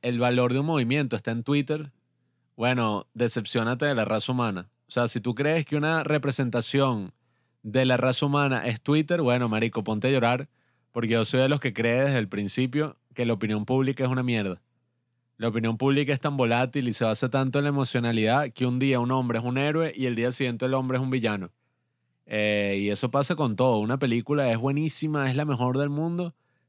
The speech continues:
se descubre algo, un, el, el actor hizo un comentario y ahora es la peor película del mundo. Es algo muy político, es algo muy volátil, es algo muy emocional. Y, y eso pasa en cualquier, o sea, eso es muy común en Estados Unidos.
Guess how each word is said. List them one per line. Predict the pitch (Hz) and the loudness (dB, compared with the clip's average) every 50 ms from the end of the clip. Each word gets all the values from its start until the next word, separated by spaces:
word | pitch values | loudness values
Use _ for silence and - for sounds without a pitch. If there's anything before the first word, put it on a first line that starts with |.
| _ - | _ -4
se | - 139 135 | 0 2 2
descubre | 131 127 123 - - 135 131 131 143 147 | 2 0 -2 0 0 2 2 2 2 2
algo, | 151 156 160 160 156 139 147 139 131 | 2 2 2 0 0 0 0 0 0
un, | 127 127 123 - | 0 -2 -4 -4
el, | 107 135 123 - 135 | -4 -6 -4 -2 -2
el | 139 135 127 | 0 0 0
actor | 127 113 - _ 135 131 135 | 0 -2 -4 _ -2 -2 -2
hizo | 135 - 160 | -2 -2 -4
un | 156 | -4
comentario | 147 165 156 143 123 104 139 135 143 147 165 175 170 | -4 -4 -2 -2 -2 -2 0 0 0 0 0 -2 -2
y | 160 147 | -2 0
ahora | 135 123 123 131 135 | 0 0 0 -2 -2
es | 131 147 | -2 -2
la | 151 139 | -4 -2
peor | 135 139 123 120 117 - | 0 0 0 0 0 -2
película | 135 131 139 123 - 139 139 131 | -2 -2 -2 -2 -2 -2 0 0
del | 120 107 | 0 0
mundo. | 107 110 104 95 92 95 - _ _ _ _ _ _ _ _ _ _ _ _ _ _ _ _ _ _ _ _ _ _ _ _ _ _ | -2 -2 -4 -4 -8 -10 -16 _ _ _ _ _ _ _ _ _ _ _ _ _ _ _ _ _ _ _ _ _ _ _ _ _ _
Es | - 113 123 | -6 -4 -2
algo | 135 151 151 156 160 | 0 0 0 0 0
muy | 156 160 156 | 0 0 -2
político, | 135 - 147 139 143 151 156 139 - 139 135 135 | 0 0 0 0 2 0 0 -2 -4 -4 -2 0
es | 120 | 0
algo | 123 123 127 | 0 0 -2
muy | 131 135 135 | -2 -2 0
volátil, | 131 127 127 127 131 131 120 - 131 120 | 0 2 2 2 2 0 0 -2 -4 -4
es | 110 | -2
algo | 104 107 110 117 | -2 -2 -2 -2
muy | 120 120 120 | -2 -2 -2
emocional. | 123 127 127 113 - 107 101 101 104 117 131 139 143 - _ _ _ _ _ _ _ _ _ _ _ _ _ _ _ | -2 -2 -2 -2 -4 -4 -4 -2 -2 -2 -4 -6 -8 -14 _ _ _ _ _ _ _ _ _ _ _ _ _ _ _
Y, | 120 123 120 117 117 113 113 107 104 101 95 95 92 90 87 - | -4 -2 0 0 2 2 2 0 0 -2 -2 -4 -6 -8 -10 -12
y | - - 110 110 | -10 -4 -2 0
eso | 107 107 - - 127 123 | 0 0 0 0 -2 0
pasa | - 143 143 139 - 160 | 2 2 2 2 0 -2
en | 151 147 123 | -2 -2 -2
cualquier, | 127 117 104 - - 117 113 | -2 -2 -2 -2 -2 -2 -2
o | 113 | 0
sea, | - - 117 | 0 0 0
eso | 113 107 - 117 117 | 0 0 0 0 2
es | 123 127 139 135 127 | 2 2 0 0 -2
muy | 135 139 135 | -2 -2 -2
común | 120 - 127 131 131 131 | -2 -2 -2 0 0 0
en | 135 135 | 0 -2
Estados | 123 - - 107 113 | -2 -2 -2 -2 0
Unidos. | 120 110 98 98 92 87 80 | 0 -2 -2 -2 -4 -6 -8